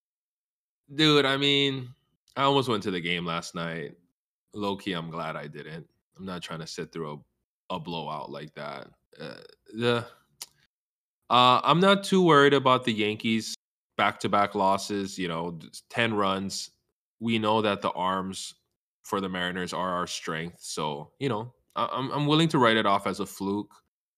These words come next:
Aaron Judge probably had extra oomph because, <laughs> you know, he almost became a Mariner, supposedly, y-, although I have my doubts on that.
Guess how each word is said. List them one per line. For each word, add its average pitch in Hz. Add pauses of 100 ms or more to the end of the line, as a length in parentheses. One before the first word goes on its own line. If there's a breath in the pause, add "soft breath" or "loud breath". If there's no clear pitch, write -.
(160)
Aaron 113
Judge 101 (480)
probably 107
had 107
extra 101 (100)
oomph 104
because, 90 (720)
<laughs> -
you 101
know, 82 (540 soft breath)
he 110
almost 95
became 92
a 95
Mariner, 107
supposedly, 101 (500)
y-, 90 (280)
although 85
I 80
have 82
my 80
doubts 76
on 82
that. 78